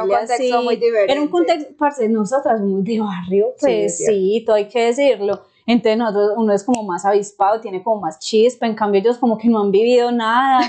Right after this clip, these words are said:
Speaker 2: todo les asusta.
Speaker 1: <laughs>
Speaker 2: Sí,
Speaker 1: Parce,
Speaker 2: así
Speaker 1: pero,
Speaker 2: era Sergio.
Speaker 1: pero Sergio, de
Speaker 2: Parce.
Speaker 1: entrada le hicimos bullying, es porque tenía un acento, en el, él ya habla normal.
Speaker 2: Sí, él tenía
Speaker 1: Pero,
Speaker 2: un
Speaker 1: parce,
Speaker 2: acento
Speaker 1: en
Speaker 2: súper
Speaker 1: noveno
Speaker 2: raro.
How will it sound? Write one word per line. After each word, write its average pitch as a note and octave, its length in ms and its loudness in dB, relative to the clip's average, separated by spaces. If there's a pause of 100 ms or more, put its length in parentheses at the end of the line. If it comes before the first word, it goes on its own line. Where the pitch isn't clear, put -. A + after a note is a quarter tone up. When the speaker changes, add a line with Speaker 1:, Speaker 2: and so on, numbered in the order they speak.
Speaker 2:
todo A3 240 0
les A#3 260 0
asusta. B3 1080 0 (520)
Speaker 1:
<laughs> - 280 -8 (800)
Speaker 2:
Sí, - 180 0
Speaker 1:
Parce, B3 600 0 (340)
Speaker 2:
así A#3 220 2
Speaker 1:
pero, A#3 80 2
Speaker 2:
era A3+ 160 0
Sergio. G#3+ 560 0
Speaker 1:
pero G#3+ 180 2 (200)
Sergio, A3 1000 2 (120)
de G3 120 -2
Speaker 2:
Parce. G#3 120 0
Speaker 1:
entrada G3 200 2
le G#3 100 -2
hicimos G3+ 260 -4
bullying, G#3 220 -2
es G3+ 160 -6
porque F#3+ 220 -6
tenía E3+ 260 -8
un E3+ 80 -12
acento, F#3 400 -8
en G3+ 120 0
el, G3 100 0
él F#3+ 160 -4
ya G#3 160 0 (120)
habla G3 240 0
normal. F#3 400 -4
Speaker 2:
Sí, A#3 280 2
él G3+ 140 -2
tenía G#3 160 0
Speaker 1:
Pero, A3 120 0
Speaker 2:
un A3 60 -6
Speaker 1:
parce, B3 200 -2
Speaker 2:
acento A3 220 -2
Speaker 1:
en G3 60 -4
Speaker 2:
súper G#3+ 140 -2
Speaker 1:
noveno G3 280 0
Speaker 2:
raro. F3 60 -4